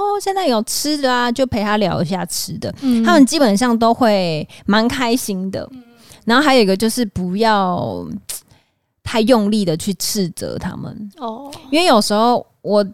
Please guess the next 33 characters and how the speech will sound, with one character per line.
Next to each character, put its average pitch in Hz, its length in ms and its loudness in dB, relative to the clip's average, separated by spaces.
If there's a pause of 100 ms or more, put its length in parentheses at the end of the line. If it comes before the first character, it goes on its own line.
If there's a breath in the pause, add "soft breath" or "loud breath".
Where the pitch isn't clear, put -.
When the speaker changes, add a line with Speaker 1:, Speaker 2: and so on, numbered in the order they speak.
(100)
Speaker 1:
非 240 220 0
常 190 320 -2
懂 113 400 -4
照 208 200 2
顾 208 200 -2
者 147 240 -4
的 101 220 -8
辛 170 400 -4
苦。 - 260 -12 (1080)
对， 196 180 -2 (340 loud breath)
但 233 260 2
是， 202 720 -2 (680)
嗯， 185 560 0
可 233 160 0
以 311 220 0
偶 294 360 6
尔 226 80 6
发 226 180 0
发 220 200 2
牢 190 260 -2
骚， 175 340 -4
但 202 220 -2
是 202 180 -6 (140)
不 175 240 -6
要 202 240 0
太， - 480 -8 (880 loud breath)
你 180 140 -4
知 180 100 -6
道， 185 100 -2
太 220 280 -2
常 170 280 -6 (140)
斥 190 420 -6
责。 - 200 -14